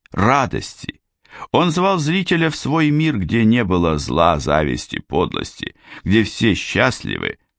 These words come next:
а любовь — высшая ценность. Мы потеряли композитора и певца редкого дара, доброго человека, готового прийти на помощь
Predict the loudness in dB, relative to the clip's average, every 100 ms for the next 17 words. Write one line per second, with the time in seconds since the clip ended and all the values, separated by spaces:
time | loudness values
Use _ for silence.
0 | _ _ 2 2 2 2 2 0 -2 -14
1 | _ _ _ -2 2 2 0 0 -2 -4
2 | -4 -4 -4 -8 -14 -20 _ _ _ _
3 | _ _ 0 2 4 2 2 4 4 2
4 | 0 0 0 2 -2 0 0 0 0 0
5 | -2 -6 -6 -2 0 0 2 0 0 -4
6 | -4 -2 -2 -4 -4 -10 _ _ _ _
7 | -14 -2 2 2 2 0 0 2 2 4
8 | 2 2 0 -2 -2 0 0 0 -2 -2
9 | -6 -6 -8 -6 -4 -6 -6 -2 2 2
10 | 2 -2